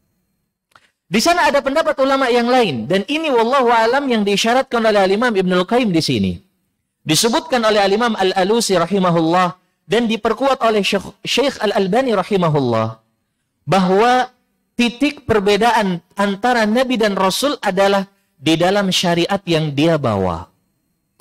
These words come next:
Kalau dia membawa syariat Nabi sebelumnya, maka dia adalah Nabi. Kalau dia membawa syariat baru, maka dia adalah Rasul. Wallahu alam bisawab,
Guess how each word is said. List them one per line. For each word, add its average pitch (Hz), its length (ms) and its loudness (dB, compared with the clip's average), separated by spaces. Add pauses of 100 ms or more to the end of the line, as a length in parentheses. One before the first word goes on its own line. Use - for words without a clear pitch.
(440)
Kalau 180 560 2
dia 190 240 2
membawa 180 560 0
syariat 190 480 -2
Nabi 220 320 -2
sebelumnya, 208 800 0 (640)
maka 160 320 0
dia 165 320 0
adalah 139 400 0
Nabi. 139 480 0 (800)
Kalau 185 400 2
dia 220 240 0
membawa 214 560 2
syariat 226 480 0
baru, 170 560 2 (560)
maka 165 320 0
dia 196 320 2
adalah 156 560 0 (640)
Rasul. 98 720 -4 (580)
Wallahu 202 480 2
alam 208 400 2
bisawab, 185 640 0